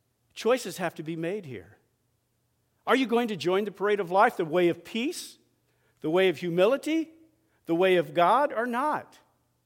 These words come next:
Choices have to be made. You have to decide, are you gonna stand on the street side and watch? Are you gonna jump into the parade,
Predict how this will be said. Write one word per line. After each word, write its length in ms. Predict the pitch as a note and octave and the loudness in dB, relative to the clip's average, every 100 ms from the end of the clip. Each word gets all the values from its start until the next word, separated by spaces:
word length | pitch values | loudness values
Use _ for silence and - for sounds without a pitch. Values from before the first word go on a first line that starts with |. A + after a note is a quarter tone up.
| _ _ _ _ _ _ | _ _ _ _ _ _
Choices 460 | - A3+ C#4 A3+ F#3+ | 0 2 2 -2 -2
have 180 | G#3 G3+ | -2 -2
to 80 | G#3 | -6
be 140 | G3 | -6
made. 300 | G3 A#3+ F3+ - - - | 0 0 0 -6 -20 -8
You 140 | A#3+ | -2
have 240 | A#3+ B3 | 0 0
to 100 | A#3 | -2
decide, 480 | G3 G#3 - A3+ A3 | -8 -6 0 4 4
are 80 | G#3+ | 2
you 80 | F#3+ | 0
gonna 200 | F3+ F3 | -2 -2
stand 520 | - - A3+ A#3 A3 | -6 -4 -2 -2 0
on 160 | G3+ F#3+ | 0 0
the 80 | |
street 380 | E3+ - A3+ A#3 | -6 -8 -10 -10
side 400 | - G#3+ G3 G3 | -6 2 2 2
and 160 | E3+ D#3 | 0 2
watch? 340 | A3+ B3 A#3+ | 4 4 2
Are 80 | G3+ | -2
you 140 | G3 | -2
gonna 260 | F3+ A3 A3+ | 0 2 2
jump 420 | D#3 D#3 B3 C#4 | -2 0 0 0
into 300 | B3 C#4 A#3 | -2 -4 -4
the 120 | G#3 | -6
parade, 340 | G3 F#3+ F3+ | -4 0 0